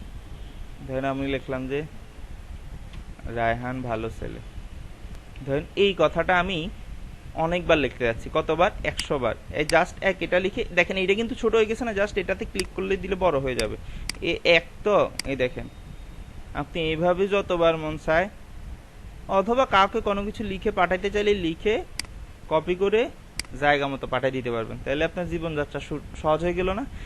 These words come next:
এটা যে শুধু হিসেব নিকেশে কাজে লাগে এমন না, এটা ব্যক্তিগত বিভিন্ন ঝামেলা মেটাইতেও কাজে লাগবে এই Excel। তাহলে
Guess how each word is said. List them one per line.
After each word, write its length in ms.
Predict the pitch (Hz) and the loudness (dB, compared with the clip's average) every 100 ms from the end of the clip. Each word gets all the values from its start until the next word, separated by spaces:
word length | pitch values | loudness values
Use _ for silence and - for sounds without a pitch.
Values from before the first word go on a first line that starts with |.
| - 143 | -8 -2
এটা 200 | 151 175 | 0 2
যে 100 | 196 | 0
শুধু 260 | 202 185 | -2 -2
হিসেব 320 | 180 180 190 | -4 -2 -2
নিকেশে 320 | 180 175 175 190 | -2 -4 -2 0
কাজে 220 | 190 185 | 2 4
লাগে 220 | 170 156 | 4 6
এমন 240 | 131 135 | 4 4
না, 100 | 127 | -4
এটা 160 | 120 160 | -2 -2
ব্যক্তিগত 540 | 175 175 - 156 143 | -2 -2 -2 -2 0
বিভিন্ন 360 | 147 139 135 151 | -2 -2 -4 -4
ঝামেলা 380 | 170 160 151 143 | -4 -2 0 0
মেটাইতেও 380 | 127 123 120 135 | 0 -2 -2 0
কাজে 240 | 131 123 | 0 2
লাগবে 300 | 113 107 117 | -2 -2 0
এই 120 | 113 | 0
Excel। 280 | 110 - 117 - - - - - - | -2 -8 -10 -10 -16 -16 -18 -12 -4
তাহলে 180 | 156 | -4